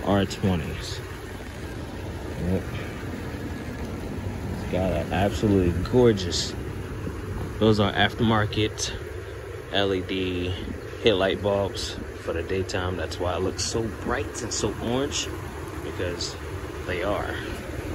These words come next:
bright and orange. She's quiet.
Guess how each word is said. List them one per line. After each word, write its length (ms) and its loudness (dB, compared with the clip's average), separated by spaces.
bright 260 0
and 160 -4
orange. 380 -2
She's 200 4
quiet. 600 6